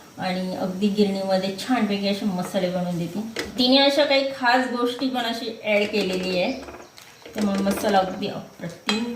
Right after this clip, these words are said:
झालेला आहे. तर याच्यामध्ये बघा, आपण भाजी, अ, शिजवलेली असते ना, तर एक लक्षात ठेवायचं की ही भाजी कुटकीतपर्यंत उकळून द्यायची, म्हणजे शिजवलेली तर आहे, तर फक्त हा फेस जो आहे ना, हा जिरेपर्यंत उकळून द्यायची.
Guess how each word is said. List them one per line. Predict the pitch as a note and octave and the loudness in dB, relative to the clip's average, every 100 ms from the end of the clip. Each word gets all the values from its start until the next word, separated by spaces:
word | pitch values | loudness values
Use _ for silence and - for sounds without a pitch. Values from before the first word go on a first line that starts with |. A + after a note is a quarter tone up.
| A3 | -2
झालेला | F#3+ F3 E3 | 0 0 0
आहे. | E3+ - - - - A#3 | 0 -2 -4 -4 -2 8
तर | D4+ | 8
याच्यामध्ये | D4+ D4+ D4+ D#4 D#4 D#4 | 8 6 6 6 6 6
बघा, | C#4+ B3 A3 A3 A3 - | 4 4 4 2 0 -2
आपण | A#3 A#3+ A#3 A3+ | -2 -2 -2 2
भाजी, | A3+ A3 A#3+ B3 | 2 2 0 0
अ, | A#3+ A3 G#3+ | 2 2 2
शिजवलेली | B3 A3 G#3+ G#3+ G#3 | 2 4 6 6 6
असते | G#3+ G#3+ A3 | 6 4 -2
ना, | E3 D#3+ - - - - - - | -2 -2 -8 -20 -20 -20 -12 -2
तर | |
एक | F#3+ G#3 | 0 4
लक्षात | A3+ A3+ - B3+ | 4 4 2 0
ठेवायचं | C4+ A3+ F3 E3 G3+ D#4 - - - - - - | 4 4 4 2 -2 -2 -8 -16 -16 -16 -16 -2
की | C4 C4 C4 | 2 4 4
ही | C#4 | 4
भाजी | B3+ B3 A#3+ C4 - - - | 4 4 2 -4 -8 -18 4
कुटकीतपर्यंत | F#4 F4+ - F#4 - E4+ D#4 D4 | 4 4 4 2 6 6 8 6
उकळून | D4 C#4 C4 B3+ A3+ | 2 2 2 0 2
द्यायची, | G3+ F3+ - F#3 | 0 -2 -4 -8
म्हणजे | G3 F#3+ | -6 -4
शिजवलेली | G3+ - G#3+ G3+ F#3+ G3 | -4 -2 0 2 4 2
तर | G3 G#3+ | 6 6
आहे, | A3 A#3+ F#3 F#3 - | 6 0 -4 -6 -2
तर | G3+ G3 | 0 0
फक्त | A#3 A3 | -4 0
हा | A3+ A3 G#3+ G#3+ | 0 4 2 2
फेस | - A#3+ G#3+ G#3+ F#3 | 0 4 4 4 2
जो | G#3+ | 4
आहे | G#3 G#3+ G#3 | 6 4 0
ना, | F3 F3+ | 0 0
हा | F#3+ | 0
जिरेपर्यंत | F#3+ F3+ F#3 F#3+ F#3+ G3 G#3 G#3 F3 G3 - - - - | 0 2 4 2 2 0 0 2 2 2 -6 -18 -12 -4
उकळून | G#3 G3+ F#3+ | 0 2 2
द्यायची. | F3+ F3 E3 F#3+ | 4 2 0 -4